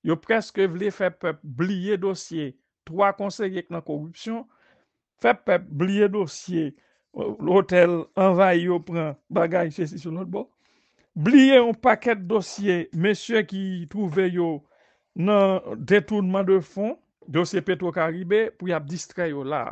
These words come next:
Hmm. Ki te m plenn. Grandans,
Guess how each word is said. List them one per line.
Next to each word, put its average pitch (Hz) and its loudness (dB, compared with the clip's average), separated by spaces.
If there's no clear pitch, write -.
Hmm. 170 -2
Ki 220 4
te 226 8
m 196 4
plenn. 160 2
Grandans, 311 4